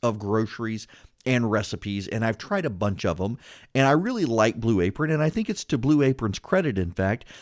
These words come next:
that you got the federal government saying they want to model a food program on what Blue Apron does. They are the number one fresh ingredient and recipe delivery service in the country.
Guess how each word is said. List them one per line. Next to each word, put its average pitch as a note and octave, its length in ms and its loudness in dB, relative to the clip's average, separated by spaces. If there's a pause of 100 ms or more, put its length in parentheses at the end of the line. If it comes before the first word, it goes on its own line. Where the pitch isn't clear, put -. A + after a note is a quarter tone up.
(100)
that D3 140 6
you D3 120 -2
got D#3+ 140 4
the D3+ 80 -2
federal G3+ 380 4
government D#3 480 6
saying C3+ 240 0
they D3 100 4
want D#3 160 2
to B2 40 4
model B2+ 640 4
a A2+ 160 2
food E3 420 -2
program G2+ 640 2
on B2+ 260 2
what C3+ 200 -2
Blue A#2 260 2
Apron G#2+ 460 0
does. G2 440 -2 (360)
They C#3+ 160 6
are C#3+ 80 6
the C#3 100 2
number F3 460 2
one D#3 280 0
fresh - 360 -2
ingredient C3 520 0
and A2 160 0
recipe C#3 380 -2
delivery A2+ 380 0
service G#2+ 320 -6
in G#2+ 100 -2
the F#2+ 60 -6
country. G2+ 480 -4